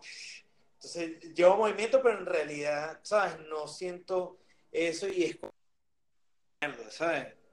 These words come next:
Si tu cuerpo sí te está diciendo que eres mortal, ¿me entiendes? Que,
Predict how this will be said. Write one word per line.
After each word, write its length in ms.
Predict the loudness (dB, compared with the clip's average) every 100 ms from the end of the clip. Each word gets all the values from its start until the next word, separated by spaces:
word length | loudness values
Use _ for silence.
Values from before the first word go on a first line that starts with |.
| _ _ -12
Si 140 | -10
tu 140 | -8 -4
cuerpo 220 | -4 2
sí 120 | 6
te 80 | 6
está 160 | 8
diciendo 440 | 8 6 2 -4 -2
que 260 | 0 0 -2
eres 240 | -6 -4
mortal, 580 | -4 -4 2 4 4 2
¿me 100 | -12
entiendes? 580 | -12 -8 -8 -8 -16 -18
Que, 380 | -16 -16 -16